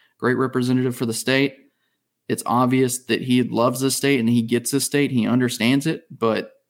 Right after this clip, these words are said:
if he truly loves the program and if he cares about the state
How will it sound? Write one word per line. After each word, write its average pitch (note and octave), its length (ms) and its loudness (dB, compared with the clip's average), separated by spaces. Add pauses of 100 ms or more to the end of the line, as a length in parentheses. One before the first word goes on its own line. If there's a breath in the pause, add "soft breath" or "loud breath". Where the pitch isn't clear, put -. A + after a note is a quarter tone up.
(200)
if A#2+ 220 -6
he B2 140 0
truly D#3+ 580 0
loves C#3 400 0
the C#3+ 80 -6
program A#2+ 800 0 (520)
and G2+ 380 -4 (400)
if - 340 -14 (600)
he - 240 -8
cares D3+ 520 2
about B2+ 360 0
the - 60 -2
state C3 580 0